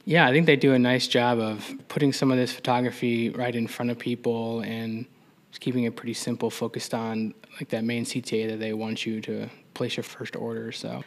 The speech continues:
as a welcome email, I think this is pretty effective. I guess if I was super new to their product, maybe some additional information about, you know, how to order and things like that. But I think a lot of that information is available on their website. To sign up, you, you know, have to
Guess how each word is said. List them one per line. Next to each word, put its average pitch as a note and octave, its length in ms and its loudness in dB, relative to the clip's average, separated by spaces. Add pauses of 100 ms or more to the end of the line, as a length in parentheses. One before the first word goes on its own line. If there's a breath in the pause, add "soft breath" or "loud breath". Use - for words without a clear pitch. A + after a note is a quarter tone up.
as E3 160 6
a D3+ 40 10
welcome D#3 320 6
email, E3 200 6
I D3 80 6
think C#3 100 6
this C3+ 160 2
is A#2+ 100 -4
pretty B2 300 0
effective. C3+ 580 0
I B2 120 6
guess B2 480 0 (480 soft breath)
if C3 120 -4
I C3+ 60 6
was B2 140 2
super D3+ 360 2
new D3+ 360 6
to D3+ 160 2
their A#2+ 140 4
product, C#3 540 0
maybe B2+ 320 2
some B2 220 2
additional A#2 420 0
information B2 760 0
about, A2+ 420 0 (320 soft breath)
you C3 80 -4
know, A2+ 80 0
how B2 260 2
to B2+ 100 2
order C3 580 2
and A#2 180 0
things B2 240 2
like A#2 200 -2
that. B2 260 -4
But A2+ 100 -2
I A2+ 40 -4
think A#2+ 160 -2
a A2 40 0
lot A2+ 160 0
of A2+ 60 -2
that G#2+ 120 -4
information A2+ 600 -2
is A2+ 160 -4
available A2 540 -4
on A2+ 240 -6
their G#2+ 120 -6
website. C#3+ 640 -4
To - 60 -2
sign C3+ 260 2
up, A#2 120 2
you, A#2+ 140 -2 (320)
you C3 100 0
know, A2+ 120 0
have A#2 280 -2
to A2+ 440 -2